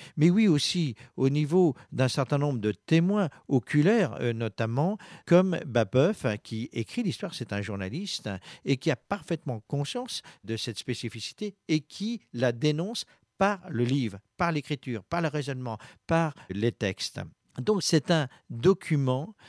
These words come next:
juridique et malheureusement c'est un document qui est passé à la trappe de l'histoire et si il n'avait pas été oublié,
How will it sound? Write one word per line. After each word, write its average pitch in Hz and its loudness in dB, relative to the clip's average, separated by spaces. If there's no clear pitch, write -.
juridique 170 0
et 151 4
malheureusement 151 4
c'est 135 -2
un 147 2
document 143 -2
qui - -6
est - -2
passé 135 -2
à 135 -2
la 117 -2
trappe 160 -6
de 131 -2
l'histoire 131 -2
et 143 2
si 214 2
il 156 -2
n'avait 143 0
pas 175 0
été 143 0
oublié, 139 0